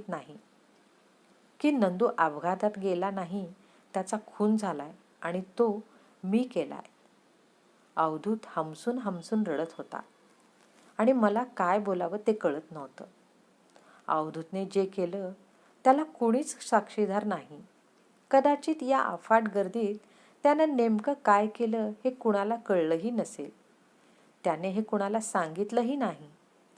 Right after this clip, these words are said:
कुणाला तो सांगेल असं वाटत सुद्धा नाही, अगदी सुचेता वहिनीला सुद्धा. पण प्रत्येक गुन्हा हा कोर्टात जाऊन सिद्ध करायला लागतो असं नाही.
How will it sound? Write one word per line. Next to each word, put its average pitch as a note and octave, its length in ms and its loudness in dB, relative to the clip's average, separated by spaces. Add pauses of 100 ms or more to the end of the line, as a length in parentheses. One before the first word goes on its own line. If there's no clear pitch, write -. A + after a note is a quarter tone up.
(360)
कुणाला D4+ 300 6
तो D#4 160 0
सांगेल A#3+ 460 2
असं A3+ 240 0
वाटत G3 380 -2
सुद्धा F3+ 300 -6
नाही, E3+ 360 -10 (720)
अगदी F3+ 280 -4
सुचेता G3+ 500 -2
वहिनीला E3+ 460 -4
सुद्धा. - 420 -16 (1000)
पण D#4+ 120 8
प्रत्येक B3+ 580 2
गुन्हा G3 420 -2 (160)
हा A3+ 60 2
कोर्टात G#3 520 2 (100)
जाऊन A3 240 0
सिद्ध G3+ 360 -6
करायला G3 420 0
लागतो G3 600 -4
असं F#3+ 260 -6
नाही. D#3+ 300 -16